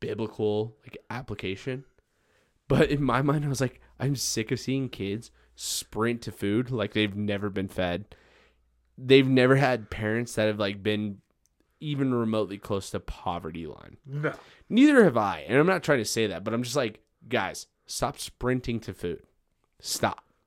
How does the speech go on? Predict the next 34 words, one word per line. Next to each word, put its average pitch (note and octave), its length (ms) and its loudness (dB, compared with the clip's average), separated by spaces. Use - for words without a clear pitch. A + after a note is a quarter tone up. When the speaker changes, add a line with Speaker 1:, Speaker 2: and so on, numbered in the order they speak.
Speaker 1:
Don't B2+ 220 8
be A2+ 100 0
overeager." F#2+ 480 -2
And B2+ 220 4
that C#3 240 2
is D3 160 2
what C#3 140 2
started, G#2+ 720 0
which D3 240 2
is D3 120 0
hilarious A2+ 560 -2
'cause A2 140 -10
a G#2+ 60 -4
lot G#2 180 0
of A2+ 80 -2
my G#2+ 100 -2
friends G#2+ 360 -6
now F#2+ 420 -2
know G#2+ 300 0
that G#2+ 200 0
I'm A2 120 -4
that A2 100 -2
guy G#2 240 -4
to G#2+ 60 -4
be A2 100 -4
like, G2 260 -8
"I'm A#2 120 -6
not, A#2+ 260 -2
not E2+ 340 -6
hungry." E2 480 -12
Speaker 2:
Yeah. D3+ 220 -6
Speaker 1:
That B2+ 400 0
started C3 460 2
that. E2 200 -12